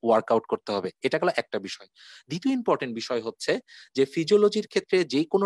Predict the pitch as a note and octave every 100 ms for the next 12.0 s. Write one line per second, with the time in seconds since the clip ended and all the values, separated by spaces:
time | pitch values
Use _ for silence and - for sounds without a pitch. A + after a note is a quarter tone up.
0 | - C3+ - C#3+ C#3+ B2 A2+ C#3 D3 C3+
1 | C#3 D3+ D3 - B2+ D3 - F#3+ F3 C#3
2 | D3 D3+ D3+ - D3+ E3 _ _ - F3
3 | F#3+ G3 F#3 - G3 - D3 C3+ A#2 G#2
4 | G2+ - - _ - C#3 D3 C#3 - C#3
5 | B2+ B2+ D3 D3 D3 D3 D3 C#3 C#3 B2+
6 | G#2 _ _ C3+ C3+ C#3+ C#3 C3+ C3 -
7 | B2+ C3+ B2+ A#2 A#2 A#2 - A#2+ - A#2
8 | _ _ C#3+ C#3+ D#3 D3+ C#3+ C#3+ - D3
9 | F#3 F#3 F3 - C#3+ D3 C3 C3+ A#2+ A#2+
10 | - A#2 A#2+ A#2 - _ _ A#2+ F#3 F#3
11 | F#3 F3 E3 D#3+ - C#3 C3+ B2+ A#2 A#2